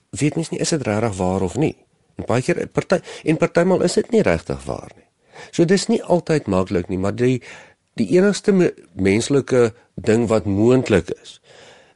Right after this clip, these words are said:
is nou maar om te vra en seker te maak is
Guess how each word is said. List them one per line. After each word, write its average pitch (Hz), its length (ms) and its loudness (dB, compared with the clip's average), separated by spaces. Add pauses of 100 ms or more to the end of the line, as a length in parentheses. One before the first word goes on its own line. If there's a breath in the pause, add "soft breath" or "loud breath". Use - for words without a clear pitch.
(140 loud breath)
is 131 260 2
nou 120 220 4
maar 113 220 2
om 139 280 0
te 143 140 2
vra 135 600 0
en 101 160 -2
seker 131 460 0
te 95 140 -4
maak - 320 -10 (420 soft breath)
is 127 80 2